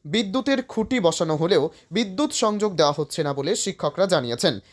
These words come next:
যার ফলে চরম সমস্যায় রয়েছে বিদ্যালয়টি। বিদ্যালয়ে সাতজন ছোট ছোট ছাত্রছাত্রী আছে আর শিক্ষক রয়েছে চারজন। বিদ্যালয়টির পানীয় জলের সমস্যা এবং বিদ্যুতের সমস্যা দ্রুত সমাধান করার জন্য ত্রিপুরা শিক্ষা দপ্তরের নিকট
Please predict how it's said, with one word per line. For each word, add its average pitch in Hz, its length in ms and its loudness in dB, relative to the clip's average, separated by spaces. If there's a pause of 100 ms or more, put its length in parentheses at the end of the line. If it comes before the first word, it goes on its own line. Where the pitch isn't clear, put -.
(120)
যার 170 200 2
ফলে 160 240 0
চরম 214 320 2
সমস্যায় 196 480 -2
রয়েছে 160 320 0
বিদ্যালয়টি। 123 580 0 (380)
বিদ্যালয়ে 262 400 6
সাতজন 240 440 -4
ছোট 233 160 -6
ছোট 233 200 -6 (260)
ছাত্রছাত্রী 202 680 -2
আছে 165 260 2
আর 165 100 4 (140)
শিক্ষক 208 480 -4
রয়েছে 156 400 0 (140)
চারজন। 139 460 0 (280)
বিদ্যালয়টির 165 460 0
পানীয় 190 340 0
জলের 240 220 0
সমস্যা 202 460 -4
এবং 190 180 -4
বিদ্যুতের 180 360 -6
সমস্যা 175 400 0
দ্রুত 160 260 -4
সমাধান 160 440 -2
করার 151 240 -2
জন্য 147 260 -2
ত্রিপুরা 156 320 -2
শিক্ষা 147 300 -4
দপ্তরের 143 340 -2
নিকট 170 320 0